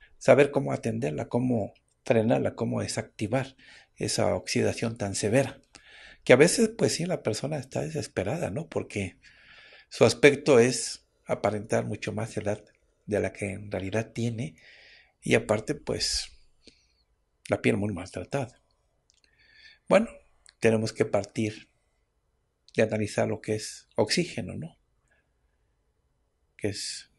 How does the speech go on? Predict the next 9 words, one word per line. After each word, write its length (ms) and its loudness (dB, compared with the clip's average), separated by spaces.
vital, 400 -4
¿no?, 160 -8
para 420 -10
el 100 -2
sostenimiento 640 -2
de 100 0
la 120 -2
vida 200 -2
humana. 460 -8